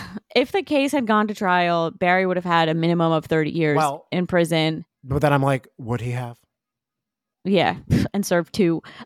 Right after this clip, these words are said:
Speaker 1: Um, on June sixteenth, a judge offered Minko to pay five hundred eighty-four million in damages,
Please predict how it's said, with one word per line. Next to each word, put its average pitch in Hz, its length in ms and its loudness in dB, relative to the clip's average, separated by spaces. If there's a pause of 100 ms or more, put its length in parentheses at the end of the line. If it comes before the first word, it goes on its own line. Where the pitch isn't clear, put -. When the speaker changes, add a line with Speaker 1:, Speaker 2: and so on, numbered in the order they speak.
Speaker 1:
Um, 208 680 0 (600)
on 208 220 2
June 262 280 2
sixteenth, 226 760 -2 (120)
a 202 100 0
judge 196 300 0
offered 196 520 -2
Minko 180 340 -2
to 180 60 2
pay 175 280 -2
five 165 260 2
hundred 175 300 -2
eighty-four 170 480 0
million 160 360 0
in 151 120 -4
damages, 196 800 0